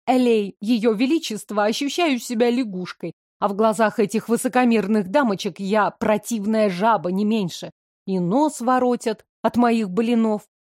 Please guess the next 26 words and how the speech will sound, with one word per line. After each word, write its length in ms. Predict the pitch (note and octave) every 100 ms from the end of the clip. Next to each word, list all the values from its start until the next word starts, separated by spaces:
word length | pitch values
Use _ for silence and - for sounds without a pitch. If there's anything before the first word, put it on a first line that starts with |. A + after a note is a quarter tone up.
| _ _
Шепчутся, 800 | - A#3 B3+ - A3+ - A3
мол, 260 | G3+ G#3 F#3
хочу 580 | - F3 - - C4 D#4
сделать 720 | F#3 D3+ F3 C4+ A#3+ A3+ -
их 220 | G#3+ -
некрасивыми. 1000 | G#3+ A3+ A3+ A3 G#3+ G#3 F#3 E3+ D#3+ D3+ _ _
Что, 360 | - - D4 C#4 _ -
корсет 640 | G#3+ G#3 - - D4+ E4+
не 140 | D#4
сходится? 600 | C4+ - G3+ E3+ - F3+ - _ _
А 140 | C4
ты 140 | C4+ D4
не 140 | D#4
трескай 460 | D#4 C4+ A#3+ - G#3
десяток. 680 | A#3+ - A3 F#3 F#3 - _ _
Насладись 680 | A3+ C4 - B3+ A#3+ D4+ - -
одним-двумя. 920 | A#3+ G#3+ E4+ D4+ A3+ B3 A3 G3+ F#3 _
Вкусно 500 | - F#4+ F#4+ B3 G3
же. 220 | E3 D#3 _ _ _ _ _ _ _
Как 240 | D#4 D4+ C#4
ни 140 | B3+
старалась, 760 | - - A#3+ C#4 C#4+ A#3 G#3 G3
в 140 | F#3
голосе 680 | F#3+ D4 B3+ A3+ - A3 G3+
зазвучала 800 | A3+ G#3+ A3+ G#3 A3 B3 A#3 A3
обида. 440 | G#3 F#3+ G#3+ E3